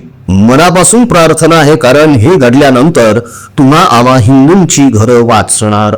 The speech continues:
आहेत. विचार करा, जर खरंच चारशे पार असतं ना, तर आज राज्यसभेमध्ये यांची दानादान झाली असती.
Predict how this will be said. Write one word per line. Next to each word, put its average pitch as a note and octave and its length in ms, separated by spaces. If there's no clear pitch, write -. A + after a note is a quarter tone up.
आहेत. F2 500
विचार G3 360
करा, G3+ 360
जर F#3+ 340
खरंच F3 320
चारशे E3 340
पार E3+ 260
असतं D#3+ 320
ना, C#3+ 200
तर E3+ 160
आज F3 340
राज्यसभेमध्ये D3 1160
यांची C3+ 280
दानादान C#3 920
झाली A#2 200
असती. F#2 280